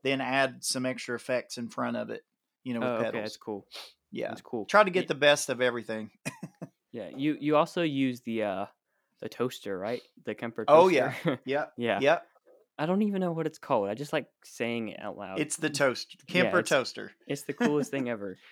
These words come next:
Speaker 2: Um, it, where, like, line six stuff, it's just a black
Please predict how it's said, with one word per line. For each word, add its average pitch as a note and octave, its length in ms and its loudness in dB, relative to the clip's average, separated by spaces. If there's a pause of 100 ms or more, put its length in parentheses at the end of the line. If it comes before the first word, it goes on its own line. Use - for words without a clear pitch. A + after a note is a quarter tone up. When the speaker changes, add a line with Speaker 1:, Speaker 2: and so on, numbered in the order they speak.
(380)
Speaker 2:
Um, G#2 360 -2 (680)
it, C3 280 -8
where, C3 220 2
like, B2 220 2
line A#2+ 160 0
six - 240 -4
stuff, G2+ 280 -4
it's A2+ 140 -10
just C#3 200 -8
a B2 40 -4
black C3 240 -8